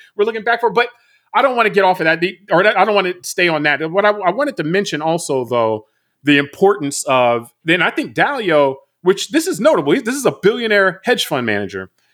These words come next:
the importance he realized that the New Deal was in our society and how that set us up. It was that type of structure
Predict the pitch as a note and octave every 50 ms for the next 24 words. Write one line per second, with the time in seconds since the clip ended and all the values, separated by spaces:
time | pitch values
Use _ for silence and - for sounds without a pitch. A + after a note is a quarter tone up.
0 | _ _ _ _ _ _ _ _ _ _ _ _ _ - C3 D#3+ F3 E3+ D#3+ E3
1 | - - C4+ D4+ C#4+ F#3+ E3 - - A3 G#3 E3 D3 E3+ G#3 A3 G3+ E3+ D3+ D3
2 | C#3 C#3 C#3 A#2+ A2 C#3 C#3+ C#3 C#3+ C#3 C#3+ D3+ E3 F3+ E3 C#3+ A2+ B2+ D3 F3
3 | E3+ D3 B2+ A#2+ A2+ G#2+ G#2 G#2 - _ _ _ _ _ _ _ G#2 A2+ D3+ F3+
4 | F3 D#3 C#3 C3 A#2 A2 A#2+ A#2+ A#2+ A#2+ A2+ - A#2 - - C#3+ D3 D#3 C3 A2
5 | G#2 A2 A2 G#2+ A2 E3 F3+ F3 E3 - - D#3+ F3 F3+ E3+ - - - F3+ E3
6 | D#3 C#3+ B2+ - - E3 D#3+ C3+ - D3 D3 D3 C#3 A2 G2+ G2+ F#2+ C3+ F#3 A#3
7 | G3+ C#3+ - - _ _ _ - - - _ _ - - E3+ D#3+ D#3 - D3 C3+
8 | C3+ B2+ B2 A#2 - _ _ _ - - - - - F#3+ F#3+ F#3 - - C3+ A2+
9 | G#2+ G#2 G2+